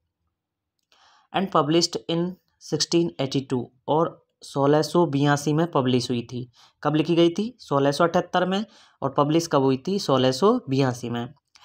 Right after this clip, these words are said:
It is a satire on Thomas Sadwell, और ये एक सैटायर है थॉमस सॉड-, सैडवेल के ऊपर। थॉमस, अब देखो इसमें थॉमस सैडवेल कौन था? तो थॉमस सैडवेल और जो जॉन ड्राइडन है,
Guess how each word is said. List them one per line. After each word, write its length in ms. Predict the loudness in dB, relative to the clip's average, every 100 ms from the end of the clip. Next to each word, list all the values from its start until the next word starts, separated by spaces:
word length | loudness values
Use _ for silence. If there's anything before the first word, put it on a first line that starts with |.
| -20 -12 -8
It 120 | -2
is 120 | 0
a 220 | 0 0
satire 540 | 0 2 4 2 2 -4 -2
on 220 | -2 -2 -2 0
Thomas 360 | 0 0 0
Sadwell, 380 | 2 2 2 0 -6 _ -8
और 100 | -6
ये 180 | 0 2
एक 120 | 0
सैटायर 520 | 0 0 4 4 4
है 280 | 2 -2 -8 _ _ _ _ -4
थॉमस 320 | 0 0 0
सॉड-, 360 | 2 2 2 -6
सैडवेल 460 | 0 2 4 2
के 120 | 2 2
ऊपर। 300 | 2 0 -4 _ _ _ _ _ _ _ _ -4
थॉमस, 280 | 0 0 0
अब 120 | 0
देखो 200 | 0 2
इसमें 240 | 0 0 -6 -8 _ -8 -2
थॉमस 260 | -2 0
सैडवेल 380 | 2 2 4 2
कौन 260 | 2 0 0
था? 380 | -4 -6 -8 _ _ _ _ _ _ _ _ _ _ _ _ _
तो 400 | -2 -2 -4 -10 _ _ _ -2
थॉमस 340 | 0 0 2
सैडवेल 500 | 2 4 6 4 4 -6 _ _ _ _ -2
और 260 | 0 0
जो 400 | 2 4 4 0 _ -2
जॉन 280 | 2 2
ड्राइडन 360 | 4 2 2 2
है, 200 | 0 -4